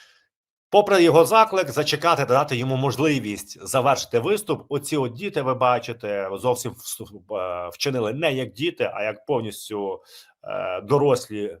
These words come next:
усвідомлені люди. Учні продовжували дзеленчати, е, зв'язкою ключів і покидати зал.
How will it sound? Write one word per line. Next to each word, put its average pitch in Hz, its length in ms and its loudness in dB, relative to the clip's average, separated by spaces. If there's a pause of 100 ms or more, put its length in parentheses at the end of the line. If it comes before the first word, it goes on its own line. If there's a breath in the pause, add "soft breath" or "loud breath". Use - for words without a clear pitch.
усвідомлені 117 560 -4
люди. 160 300 -4
Учні 147 400 -4
продовжували 123 600 0
дзеленчати, 127 720 -2 (380 soft breath)
е, 95 180 -2
зв'язкою 113 540 0
ключів 139 500 -6
і 180 160 -4
покидати 131 1080 0 (360)
зал. 101 520 0